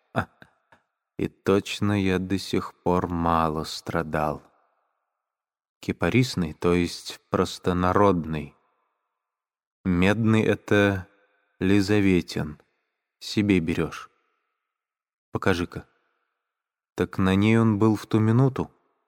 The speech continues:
Я знаю тоже подобных два креста, серебряный и образок, я их сбросил тогда старушонке на грудь.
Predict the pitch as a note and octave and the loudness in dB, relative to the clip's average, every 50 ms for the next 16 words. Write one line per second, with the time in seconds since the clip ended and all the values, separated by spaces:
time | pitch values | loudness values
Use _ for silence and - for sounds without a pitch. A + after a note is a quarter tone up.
0 | _ _ _ _ _ _ _ _ _ _ _ _ _ _ _ _ _ _ - - | _ _ _ _ _ _ _ _ _ _ _ _ _ _ _ _ _ _ -10 -6
1 | G#2 G2+ G2+ F#2+ F#2 F2 E2 F2+ G2 G2 F#2 F2 E2 D#2+ E2 - - F#2+ F2+ E2 | -4 -2 0 0 -2 -2 -4 -2 0 2 2 2 2 0 -2 0 2 2 4 4
2 | E2+ E2+ - - F2+ E2 E2 F#2+ E2+ D#2+ F2 E2+ E2 F2 F2 F2 F2 E2+ - - | 2 0 0 0 0 2 4 2 2 4 2 0 0 0 2 2 0 0 0 -2
3 | F#2+ - - - F#2+ F2+ E2 - - - - F#2+ G#2+ A2+ A2 G2+ G2+ F#2 F2 E2+ | -2 -2 -2 0 0 0 0 0 -4 -2 0 2 2 2 2 2 0 0 0 0
4 | E2 D2+ - _ _ _ _ _ _ _ _ _ - G2+ F#2+ F#2+ F#2 F#2 G2+ G#2 | -2 -4 -8 _ _ _ _ _ _ _ _ _ 0 2 2 2 2 2 2 0
5 | G2+ F#2 G2 F#2+ E2+ - - G2 F#2 F#2 F#2 F2 F2+ F#2+ F#2+ F#2 A2 G#2+ G2 - | 2 2 0 -2 -2 -2 -2 0 0 0 0 -2 -2 -4 -2 2 4 4 4 4
6 | - - E2 - - F#2+ F2+ F#2 G2 F2 - - - G#2 G2+ G#2 - - G2+ F2 | 0 -6 -4 0 0 0 2 4 2 2 2 2 0 2 2 2 2 0 -2 -2
7 | E2+ - - F2+ F#2 F#2+ F2 F2 F2 D2+ - - | 0 -2 0 0 0 0 0 0 -2 -2 -4 -10